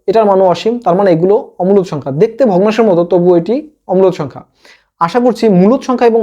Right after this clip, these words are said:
অমূলদ সংখ্যা সম্পর্কিত সকল সমস্যার সমাধান হয়ে গিয়েছে। যদি ভিডিওটি ভালো লেগে থাকে, তাহলে আমাদের চ্যানেলটি অবশ্যই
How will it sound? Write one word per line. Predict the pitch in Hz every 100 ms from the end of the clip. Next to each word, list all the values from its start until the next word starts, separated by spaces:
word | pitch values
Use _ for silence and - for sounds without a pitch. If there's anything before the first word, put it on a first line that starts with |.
| 185
অমূলদ | 196 214
সংখ্যা | 214 208
সম্পর্কিত | 196 196 180 165 175
সকল | 175 202
সমস্যার | 165 170 175 160 185
সমাধান | - 175 170 160
হয়ে | 143
গিয়েছে। | 139 - - _ _ _ - 147
যদি | 180 196
ভিডিওটি | 226 226 156
ভালো | 160
লেগে | 196 214
থাকে, | 165 160
তাহলে | 156 160
আমাদের | 160 165
চ্যানেলটি | 165 160 160 151
অবশ্যই | 170